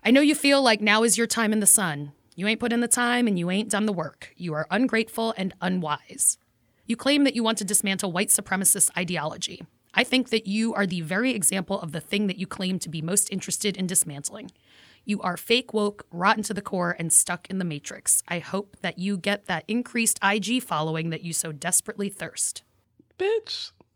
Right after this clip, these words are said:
Speaker 2: not stuck in the matrix.
Speaker 1: Mm-hmm.
Speaker 2: That's a retro diss. <laughs>
Speaker 1: That's true. And I do wanna clarify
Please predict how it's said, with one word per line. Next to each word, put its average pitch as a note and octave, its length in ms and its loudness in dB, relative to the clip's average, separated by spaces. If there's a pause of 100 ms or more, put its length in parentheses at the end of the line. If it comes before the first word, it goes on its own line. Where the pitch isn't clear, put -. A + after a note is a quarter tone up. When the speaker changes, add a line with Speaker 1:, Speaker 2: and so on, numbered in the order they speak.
(300)
Speaker 2:
not G#4 200 -4
stuck - 520 0
in A#3+ 140 2
the F#3 120 0
matrix. F3 720 -4
Speaker 1:
Mm-hmm. F#4+ 600 2
Speaker 2:
That's - 240 0
a F#3+ 160 6
retro G3 580 0
diss. E3 680 -2
<laughs> - 60 8 (1120)
Speaker 1:
That's - 240 2
true. C#5 240 0 (320)
And D#4 400 0 (180)
I A#3+ 140 0
do D4+ 180 -2
wanna A#4 220 2
clarify D4 560 2